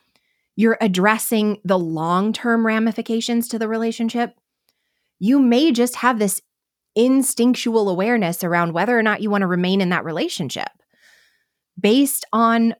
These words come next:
whatever distance you might have needed to create in the beginning, or based on how that other person responded to your boundaries, or just based on your own inner knowing.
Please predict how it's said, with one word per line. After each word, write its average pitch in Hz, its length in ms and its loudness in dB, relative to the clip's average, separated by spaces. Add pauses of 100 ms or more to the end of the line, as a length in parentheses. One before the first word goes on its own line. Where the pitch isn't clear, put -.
whatever 208 560 0
distance 196 720 -2
you 208 100 -2
might 220 240 0
have 185 160 -2
needed 220 380 0
to 202 100 -8
create 220 600 -4 (520)
in 240 140 4
the 226 40 2
beginning, 185 680 -2
or 208 360 2 (340)
based 269 340 0
on 233 120 2
how 240 160 0
that 214 160 2
other 202 180 2
person 226 460 -2
responded 190 840 0 (340)
to 226 140 0
your 220 160 0
boundaries, 170 680 0
or 220 140 2
just 247 220 -4
based 262 320 -2
on 233 160 -2
your 220 200 -4
own 220 280 -2 (100)
inner 220 280 -2
knowing. 190 680 -4